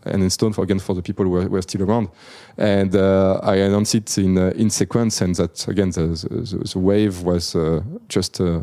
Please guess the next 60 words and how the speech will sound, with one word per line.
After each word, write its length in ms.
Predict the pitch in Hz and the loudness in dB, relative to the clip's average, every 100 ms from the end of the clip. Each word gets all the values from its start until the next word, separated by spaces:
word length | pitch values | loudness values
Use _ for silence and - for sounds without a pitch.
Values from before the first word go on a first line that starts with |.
| 76 | -2
massive. 440 | 104 95 123 85 - _ _ _ - | -2 0 0 -2 -8 _ _ _ -2
Um, 400 | 98 92 92 - | 0 2 0 0
so 140 | 107 | 0
that's 200 | 110 - | 0 2
what, 280 | 104 - - | -2 -2 -2
what, 200 | 110 92 | -2 0
that's 180 | 104 - | -2 0
what 100 | 104 | 2
I 80 | 101 | 2
did. 240 | 135 104 - - - | 2 0 -4 -18 -2
But, 220 | 131 - - | -2 0 0
you 120 | 147 | 2
know, 120 | 139 | 4
the 100 | 127 | 4
most 220 | 139 160 | 2 2
impressive 360 | 135 123 110 113 | 2 0 0 0
things 280 | - 127 104 | 0 2 2
with, 240 | 95 - | 0 0
with 140 | 107 | 0
Daniel, 260 | 101 104 104 | 2 2 2
again, 160 | 95 98 | 2 0
staying 260 | - 104 | 0 2
in 60 | 95 | 2
that 200 | 95 - | 2 0
same 200 | 104 95 | 0 2
area, 220 | 90 101 | 2 2
and 180 | 92 85 | 2 0
we'll 100 | 92 | 0
talk 160 | 98 | 0
about 140 | 90 87 | 0 -2
the 80 | 87 | -2
sports, 380 | 101 92 - - | -4 -6 -8 -8
uh, 140 | 101 101 | -6 -4
in 320 | 104 98 - 95 | -2 -2 0 0
a 40 | |
second. 360 | 92 101 113 101 | 0 0 0 0
But, 220 | 95 - | 0 2
uh, 120 | 95 | 0
the 100 | - | 0
first 260 | - 123 - | 0 0 0
time 160 | 120 | 2
that 240 | 101 92 - | 2 0 0
we 100 | 101 | 0
introduced 520 | 95 98 101 - - | 0 0 0 -2 -4
Daniel 280 | 98 95 101 | -2 0 0
to 180 | 101 95 | -2 -2
the, 180 | 87 87 | 0 -2
to, 240 | - 92 | -2 -6
to 200 | - - | -4 -4
the, 160 | 90 87 | -2 -2
to 160 | - | -2
the 100 | 90 | -2
team, 280 | 90 127 113 | 0 0 2
I 60 | 85 | 0
think 300 | - 95 95 | 0 -2 -2
it's, 200 | - - | -4 0
uh, 140 | 90 87 - - - _ - 95 | 0 -2 -12 -20 -20 _ -10 -4
December 480 | 104 104 113 107 120 | -2 0 0 0 0
or 120 | 101 | 0
January, 480 | 92 95 90 87 95 | 0 2 2 2 -2